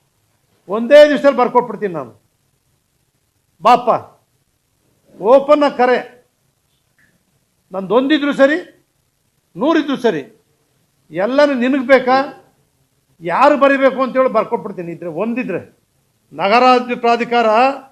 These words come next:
ಒಂದು ಸಂಸ್ಥೆ, ಬಡವರಿಗೆ ಸೂರು ಕೊಡ್ತಕ್ಕಂಥ ಸಂಸ್ಥೆ,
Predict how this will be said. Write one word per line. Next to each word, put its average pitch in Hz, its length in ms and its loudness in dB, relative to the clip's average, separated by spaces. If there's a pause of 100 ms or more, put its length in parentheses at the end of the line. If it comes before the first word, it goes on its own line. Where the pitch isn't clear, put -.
(500)
ಒಂದು 196 200 -6
ಸಂಸ್ಥೆ, 247 800 0 (1200)
ಬಡವರಿಗೆ 262 420 4
ಸೂರು 269 240 -2
ಕೊಡ್ತಕ್ಕಂಥ 254 500 0
ಸಂಸ್ಥೆ, 247 800 -2